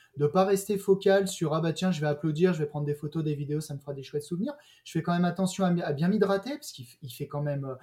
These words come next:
même si je suis à l'ombre, il fait quand même chaud. Je fais attention à bien manger, parce que s'agit pas de se dire, « Bah tiens, je vais attaquer, euh, à pacer Annelise, puis en fait, ouais, merde, je me suis, euh, je me suis pas alimenté, je me suis pas hydraté, puis en fait, j'attaque, déjà, je suis en hypo. » Donc, euh, voilà, j'ai,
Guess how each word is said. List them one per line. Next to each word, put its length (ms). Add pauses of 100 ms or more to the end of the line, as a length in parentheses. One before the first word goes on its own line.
(200)
même 140
si 140
je 60
suis 120
à 60
l'ombre, 260
il 80
fait 140
quand 100
même 180
chaud. 380 (320)
Je 120
fais 80
attention 440
à 100
bien 160
manger, 340
parce 180
que 80
s'agit 340
pas 140
de 60
se 120
dire, « 240
Bah 100
tiens, 220
je 80
vais 80
attaquer, 420
euh, 140 (380)
à 100
pacer 320
Annelise, 300
puis 100
en 80
fait, 240
ouais, 140
merde, 240
je 80
me 60
suis, 280
euh, 120 (220)
je 120
me 40
suis 160
pas 80
alimenté, 360
je 100
me 60
suis 160
pas 140
hydraté, 420
puis 100
en 60
fait, 140
j'attaque, 400
déjà, 240
je 80
suis 100
en 100
hypo. » 420 (500)
Donc, 220
euh, 120
voilà, 260
j'ai, 180